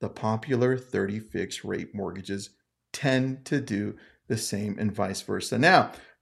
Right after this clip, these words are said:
price inflation pushes on rates as well. Well, look what's happening now, right? When inflation is low,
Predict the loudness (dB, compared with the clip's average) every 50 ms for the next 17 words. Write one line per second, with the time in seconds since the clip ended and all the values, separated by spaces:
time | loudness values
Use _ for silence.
0 | _ -10 6 10 12 12 12 10 8 4 2 2 4 4 4 4 4 4 2 0
1 | 4 6 6 6 6 4 4 4 6 6 6 6 4 4 2 2 0 -2 2 6
2 | 8 8 8 8 6 4 4 2 2 0 2 -2 -4 -2 2 4 4 4 4 2
3 | 0 2 2 2 2 4 2 2 2 2 0 0 0 -6 -18 -20 _ _ 8 10
4 | 10 10 10 12 12 12 12 10 8 8 8 8 8 10 12 12 12 12 12 12
5 | 12 10 6 0 -6